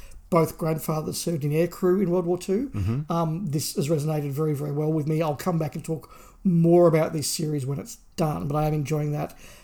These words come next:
Speaker 1: at the moment. I do want to shout out to anybody who's in Australia and likes movies. Next month in March, Village Cinemas have got their seventieth anniversary,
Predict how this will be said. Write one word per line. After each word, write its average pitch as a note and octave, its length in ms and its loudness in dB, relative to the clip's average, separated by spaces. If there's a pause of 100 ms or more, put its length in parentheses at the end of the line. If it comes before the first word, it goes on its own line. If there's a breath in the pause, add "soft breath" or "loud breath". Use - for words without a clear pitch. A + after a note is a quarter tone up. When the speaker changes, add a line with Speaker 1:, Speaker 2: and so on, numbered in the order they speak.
(140 soft breath)
Speaker 1:
at F3+ 160 0
the D#3+ 80 0
moment. F3+ 480 6 (240 loud breath)
I G3 120 8
do F#3+ 160 8
want C4+ 100 4
to A3+ 60 2
shout A#3+ 200 6
out A3+ 140 6
to B3+ 120 0
anybody G#3+ 340 6
who's F3+ 220 6
in F#3+ 60 4
Australia F#3 560 4
and E3+ 120 2
likes E3+ 240 0
movies. E3 500 4 (340 loud breath)
Next F3+ 380 8
month F3 300 6
in E3 240 8
March, D#3+ 520 4
Village F3 640 6
Cinemas E3 440 6
have C#3+ 100 0
got F#3+ 100 2
their E3 80 2
seventieth E3 460 4
anniversary, D#3+ 680 2